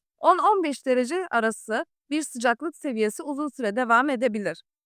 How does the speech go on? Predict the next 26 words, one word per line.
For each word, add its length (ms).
Yağışlara 500
gelince 440
salı 300
günü 180
yağışların 580
etkisi 640
daha 220
geniş 360
bir 180
alana 260
yayılabiliyor. 800
Özellikle 560
Tokat, 460
Samsun, 560
Kırıkkale, 500
Elazığ, 480
Erzincan, 580
Sivas, 540
Bayburt 420
ve 60
Gümüşhane 600
gibi 240
şehirlerde 720
şiddetli 480
yağışlar 540
bekleniyor. 540